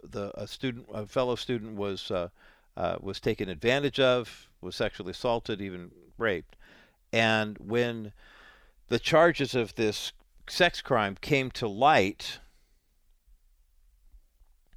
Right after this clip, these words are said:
um, it was determined, ascertained, that a, uh, well, May twenty-eighth, twenty twenty-one, Stonebridge High School in Virginia,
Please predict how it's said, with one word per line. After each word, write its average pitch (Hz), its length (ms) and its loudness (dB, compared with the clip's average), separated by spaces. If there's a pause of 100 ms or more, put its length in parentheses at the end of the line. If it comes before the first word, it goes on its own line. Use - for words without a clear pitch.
(540)
um, 104 260 4
it 117 120 0
was 117 220 -2
determined, 113 680 0 (800)
ascertained, 113 920 0 (440)
that 104 640 4
a, 101 280 -2
uh, 98 80 0
well, 110 240 -2 (240)
May 139 160 6
twenty-eighth, 139 500 4
twenty 123 200 0
twenty-one, 95 500 -2
Stonebridge 127 500 -2
High 98 160 2
School 85 260 -8
in 80 80 -10
Virginia, 76 460 -12